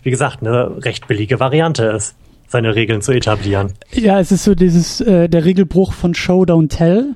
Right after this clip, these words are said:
Speaker 2: ne? So,
Speaker 1: Mhm.
Speaker 2: man sagt ja immer,
Speaker 1: Genau.
Speaker 2: Filme sollen eher zeigen, als irgendwas zu erklären oder erzählen.
Speaker 1: Ja.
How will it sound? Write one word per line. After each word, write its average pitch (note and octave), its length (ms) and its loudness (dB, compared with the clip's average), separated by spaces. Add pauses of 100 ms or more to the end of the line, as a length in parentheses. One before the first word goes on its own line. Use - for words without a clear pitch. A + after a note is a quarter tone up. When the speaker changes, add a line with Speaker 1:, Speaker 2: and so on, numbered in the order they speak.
Speaker 2:
ne? A3 320 2
So, F3 100 -6
Speaker 1:
Mhm. C3 360 2
Speaker 2:
man E3 100 0
sagt F3 200 -2
ja F#3 60 2
immer, F3 160 0
Speaker 1:
Genau. F3+ 140 0
Speaker 2:
Filme F3+ 240 2
sollen E3+ 180 0
eher E3 220 0
zeigen, G#3 400 0
als G3+ 160 -4
irgendwas G#3 340 0
zu G3+ 140 -4
erklären G3 400 -2
oder F#3+ 140 -2
erzählen. G3 340 0
Speaker 1:
Ja. G#2+ 120 0